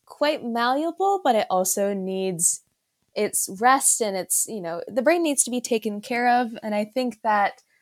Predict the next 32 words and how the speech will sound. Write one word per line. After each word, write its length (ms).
a 80
healthy 340
lifestyle 480
doesn't 240
just 220
focus 340
on 140
the 100
body, 380
but 160
also 320
taking 360
time 360
to 160
oneself 760
and 160
specifically 640
the 140
mind. 520
And 460
mindfulness 680
is 100
a 100
very 400
large 380
part 420
of 460
promoting 440
a 60
healthy 360
brain 360
lifestyle. 800